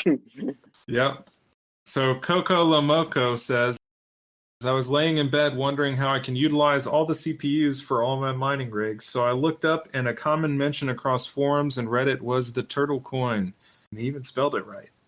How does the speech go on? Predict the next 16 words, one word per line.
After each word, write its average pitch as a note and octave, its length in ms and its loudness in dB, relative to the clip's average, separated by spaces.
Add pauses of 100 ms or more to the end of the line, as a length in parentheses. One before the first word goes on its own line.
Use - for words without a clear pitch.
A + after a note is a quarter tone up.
(220)
"A A#2 60 -10
quick E3 240 -2
Google D#3+ 260 4
search E3 340 0
and B2+ 100 -4
curiosity C#3 720 2
led B2 240 0
me B2+ 100 0
to B2+ 80 2
start B2 300 0
mining B2 320 -2
Turtle C#3+ 260 -4
Coin." - 340 -16 (1200)
That's - 100 -12
pretty G#2+ 200 -2
good. A#2 200 2